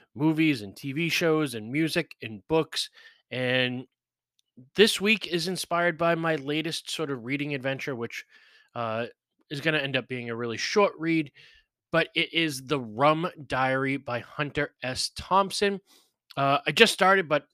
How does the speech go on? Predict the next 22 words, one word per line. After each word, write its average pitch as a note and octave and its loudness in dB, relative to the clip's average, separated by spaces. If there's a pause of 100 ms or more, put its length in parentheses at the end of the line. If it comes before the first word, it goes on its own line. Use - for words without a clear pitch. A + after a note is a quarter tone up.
(200)
it's - -10
already D#3+ 2
off C3 -2
to C3+ -6
a A2+ -8
great A#2+ -8
start. B2 -4 (760)
I, A#2 -12
I C3 -8
like B2+ -6
Hunter - -10
Thompson's A#2+ -8
style. A#2 -2 (320)
And E3+ 2
if F3 0
you're F#3+ 6
out G#3 2
there G3+ 4
and E3+ -2
you're D#3 -4
thinking, D#3 -8
like, C#3 -6